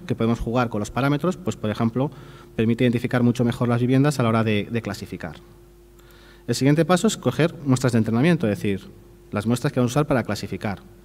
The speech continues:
Aquí tenemos diferentes zonas de muestras, de zona de agua, superficies, carreteras. Y el siguiente paso consiste en la parte de, de clasificar la imagen. Una vez que tenemos la imagen clasificada en base a esas muestras, este sería el resultado.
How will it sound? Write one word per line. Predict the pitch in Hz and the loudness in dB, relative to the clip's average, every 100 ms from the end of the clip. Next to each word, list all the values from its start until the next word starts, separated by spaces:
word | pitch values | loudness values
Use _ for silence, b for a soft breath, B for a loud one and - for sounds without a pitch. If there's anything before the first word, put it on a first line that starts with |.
| B B B | B B B
Aquí | 110 110 | -6 -4
tenemos | 113 123 139 | 0 2 2
diferentes | 135 113 110 113 | 2 0 -2 -2
zonas | 139 160 196 170 | 0 2 2 2
de | 117 | 2
muestras, | 147 160 196 175 | 0 0 -2 0
de | 104 101 | 0 -2
zona | - 98 | -2 -2
de | 92 | 0
agua, | 113 131 127 131 131 | 2 2 4 4 4
superficies, | 127 - 95 113 113 117 117 117 | 2 -4 -2 0 0 2 2 0
carreteras. | - 98 92 120 123 135 165 - B B B B B B B B B - | -2 -4 -2 2 2 2 0 -8 B B B B B B B B B 0
Y | |
el | 135 | 0
siguiente | 135 147 156 | 4 2 4
paso | 160 175 | 2 2
consiste | 156 127 131 165 | 2 2 2 4
en | |
la | 117 | 4
parte | 117 110 | 2 2
de, | 120 107 101 92 | 4 4 4 2
de | 117 | 0
clasificar | 117 110 104 104 104 | 0 -2 -2 -2 -2
la | 90 | -2
imagen. | 87 82 - 78 92 - - - - - - | -4 -4 -8 -10 -10 -16 -20 -20 -20 -6 0
Una | 120 | 2
vez | |
que | 120 | 4
tenemos | 120 117 | 4 4
la | 110 | 4
imagen | 113 120 | 2 2
clasificada | 120 127 131 156 123 | 2 0 2 4 4
en | 107 | 4
base | 113 | 0
a | 120 | -2
esas | 123 | 2
muestras, | 135 151 156 202 - - B B B B B | 6 6 4 0 -2 -14 B B B B B
este | 117 117 | -6 -4
sería | 113 107 | 0 0
el | |
resultado. | 104 123 143 165 220 | 2 2 4 4 4